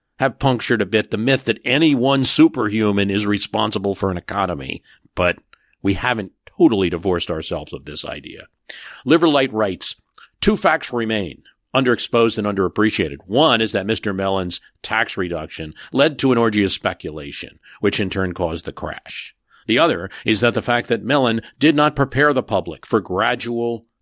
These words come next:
distancing from the stock market speculation. He had repeatedly gotten word of a problem, but did nothing." When the market,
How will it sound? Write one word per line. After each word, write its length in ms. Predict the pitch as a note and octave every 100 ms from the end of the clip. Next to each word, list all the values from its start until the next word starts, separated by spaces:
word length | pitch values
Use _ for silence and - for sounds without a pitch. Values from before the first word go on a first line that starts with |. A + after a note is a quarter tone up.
| -
distancing 520 | B2+ B2+ A#2 - G#2
from 220 | F#2+ G#2
the 80 | F#2+
stock 400 | - - G2+ -
market 300 | F#2+ F#2+ F2+
speculation. 720 | - F#2 F2 F#2 F2+ F2 E2
He 240 | D#2+ C3 A#2+
had 180 | A#2
repeatedly 960 | G#2 - - E3 F#3 D3 F2+ D#2 C#2 - _ _ _ _ _ -
gotten 260 | A#2 B2+
word 220 | B2 A#2
of 80 | A2+
a 80 | G#2
problem, 500 | - E2+ D#2+ - - _ _
but 120 | F#2+ F2
did 120 | F2
nothing." 360 | E2+ - - _ _ _ _ _ _ _ _ _ _ -
When 160 | A#2 A#2+
the 120 | A2
market, 520 | A2 C#3 C#3+ B2+ G#2